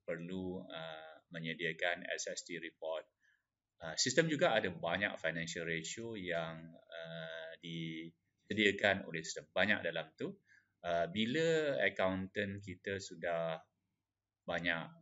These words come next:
uh, free time sebab banyak, uh, accounting punya kerja, debit dan kredit sudah dibuat oleh sistem, then dia boleh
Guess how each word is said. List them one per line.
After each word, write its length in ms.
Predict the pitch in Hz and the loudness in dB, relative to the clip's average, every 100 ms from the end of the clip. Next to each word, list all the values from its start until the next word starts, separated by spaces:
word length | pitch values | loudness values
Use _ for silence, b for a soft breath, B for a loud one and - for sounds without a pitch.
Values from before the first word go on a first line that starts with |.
| - | -10
uh, 320 | 85 80 78 78 | -8 -6 -8 -8
free 480 | - 113 92 - - | 0 2 2 -4 0
time 400 | 82 80 - - | 2 2 0 -10
sebab 480 | - - 82 82 80 _ - b _ | -8 -6 -2 -2 -2 _ -20 b _
banyak, 480 | 87 85 92 104 101 | -2 0 4 2 2
uh, 400 | - 87 80 80 | -6 -6 -4 -6
accounting 640 | - 90 87 82 82 85 - | -6 -4 -4 -6 -8 -10 -8
punya 240 | 85 82 | -8 -8
kerja, 320 | 85 80 98 | -8 -4 -2
debit 320 | 90 78 78 | -2 -4 -6
dan 160 | - 82 | -8 -10
kredit 480 | 82 82 85 135 - | -8 -8 -6 -6 -8
sudah 240 | 92 82 - - | -8 -8 -10 -10
dibuat 400 | 82 82 92 - | -10 -4 -4 -4
oleh 160 | 80 | -8
sistem, 400 | - - - 165 - B B B B | -10 -8 -4 -6 -6 B B B B
then 320 | 104 120 127 | 8 10 10
dia 320 | 110 107 117 110 | 4 2 2 0
boleh 560 | 95 92 92 104 101 | 0 0 4 2 2